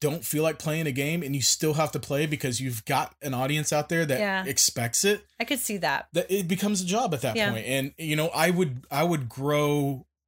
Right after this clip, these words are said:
Speaker 1: I think I would grow a little bit of resentment towards it and probably, um, not like it as much because there are so many other things that I still like to do. Like,
Speaker 2: Right.
Speaker 1: if I invested all of my time into gaming,
Speaker 2: Mm-hmm.
Speaker 1: I would have to be making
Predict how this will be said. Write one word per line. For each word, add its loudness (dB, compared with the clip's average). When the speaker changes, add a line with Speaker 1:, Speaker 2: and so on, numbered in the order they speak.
Speaker 1:
I -2
think -2
I 2
would 2
grow 2
a 2
little 2
bit -2
of -4
resentment -4
towards -4
it -4
and -4
probably, -2
um, -2
not 0
like 4
it 2
as -4
much -10
because 2
there 2
are 4
so 6
many 4
other 2
things -2
that -2
I -2
still 0
like -2
to -20
do. 0
Like, -4
Speaker 2:
Right. 2
Speaker 1:
if 0
I 6
invested 2
all 2
of 2
my 0
time -2
into 0
gaming, 0
Speaker 2:
Mm-hmm. -8
Speaker 1:
I 6
would 6
have 6
to -2
be 2
making 2